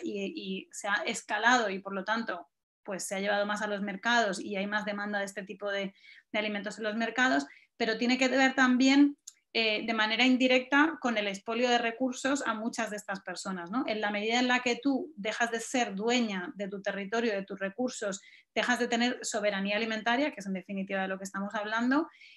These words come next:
y tienes que cons-, que acceder a tus alimentos a través del mercado y por lo tanto,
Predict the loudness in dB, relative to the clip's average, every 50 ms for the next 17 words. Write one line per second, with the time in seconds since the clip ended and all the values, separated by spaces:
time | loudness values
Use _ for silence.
0 | _ _ _ _ _ -10 -10 -10 0 4 6 8 8 8 6 4 0 -4 -4 -2
1 | -2 -2 -2 -2 -6 -10 -10 -6 -2 0 2 2 2 4 4 2 2 2 -2 -4
2 | -2 2 2 2 2 2 0 0 0 0 0 2 2 4 6 6 6 6 4 2
3 | -2 -2 -2 0 0 0 0 0 0 0 0 2 2 2 2 0 2 4 6 6
4 | 6 6 6 2 0 -2 -8 _ _ _ _ _ _ _ _ _ 0 0 0 2
5 | 0 0 0 0 2 4 4 4 6 4 6 4 4 4 2 0